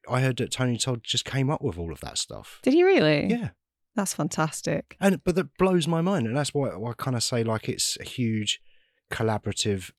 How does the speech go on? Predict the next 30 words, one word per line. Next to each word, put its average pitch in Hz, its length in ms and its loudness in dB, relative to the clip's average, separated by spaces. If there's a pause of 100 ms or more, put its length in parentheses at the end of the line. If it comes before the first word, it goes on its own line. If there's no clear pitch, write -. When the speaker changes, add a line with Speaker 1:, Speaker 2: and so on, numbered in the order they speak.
(100)
Speaker 1:
effort 98 420 -4 (200)
that 110 200 -4
just - 280 -2
kind 117 260 0
of - 380 -4 (320)
accidentally 117 720 -2
became 101 680 -4 (280)
a 101 80 -8
really 104 600 0 (400)
Speaker 2:
Perfect 196 420 2
storm 190 320 4
of 165 100 0
ideas. 175 680 0
Speaker 1:
perfect 127 360 0
storm 107 200 -4
of 98 120 -6
ideas. 85 600 -8
Yeah. 190 120 0
Speaker 2:
Yeah. 170 260 0 (220)
Speaker 1:
An 95 140 -8
influential 98 920 -2 (260)
piece 98 260 -4
that - 220 -10 (340)
a 98 80 -8
lot 110 180 -6
of - 60 -18
people 104 340 -8
love, 104 400 -6 (120)
quite 82 240 -10
rightly. 92 480 -8